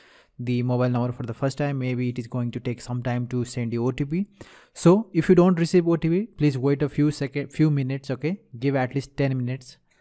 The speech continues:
and it will give you the O T P. It will send you the O T P in your phone. So I don't know if that is some kind of bug in Firebase or not, but now,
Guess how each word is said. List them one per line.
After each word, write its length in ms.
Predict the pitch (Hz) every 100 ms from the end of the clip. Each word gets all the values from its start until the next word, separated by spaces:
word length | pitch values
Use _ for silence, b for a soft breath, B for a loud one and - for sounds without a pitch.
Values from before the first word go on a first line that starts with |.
| _ _ -
and 240 | 113 120
it 140 | 117
will 140 | 127 123
give 220 | 120 120
you 120 | 120
the 100 | 120
O 100 | 117
T 140 | 110 110
P. 300 | 117 180 _ _ _ -
It 120 | 131
will 120 | 135
send 240 | 123 139 135
you 80 |
the 100 | 135
O 80 | 127
T 100 | 123
P 140 | 117 120
in 80 |
your 140 | 113 110
phone. 340 | - 117 147 -
So 220 | - 123
I 100 | -
don't 160 | 135 139
know 240 | 151 196
if 220 | - 123 123 - - b b b b
that 160 | 123 123
is 120 | 127
some 160 | 135 123
kind 180 | 123 123
of 100 | 117
bug 220 | 120 117
in 100 | 120
Firebase 460 | 117 113 117 117
or 60 | 120
not, 260 | 107 120 185 _
but 320 | 120 151 156
now, 320 | 139 117 185